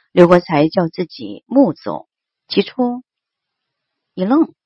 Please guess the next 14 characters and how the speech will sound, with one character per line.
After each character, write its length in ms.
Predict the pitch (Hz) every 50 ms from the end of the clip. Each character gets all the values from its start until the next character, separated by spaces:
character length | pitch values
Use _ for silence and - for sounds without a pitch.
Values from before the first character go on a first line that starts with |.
| _ _ _ _ _ _ _ _ _ -
然 180 | - - 208
后 140 | 226 277 285
就 120 | 240 - 226
在 100 | 208 202
心 200 | - - 247 240
里 60 | 208
边 160 | 156 139 151
笑 280 | - - - 269 - - 117
了。 120 | 98 - - - _ _ _ _ _ _ _ _ _ _ _
人 240 | - 170 180 220 247
家 220 | - 277 269 269
现 240 | 262 - 277 233 202
在 160 | - 202 185
是 500 | 180 - - 170 156 147 135 - - 156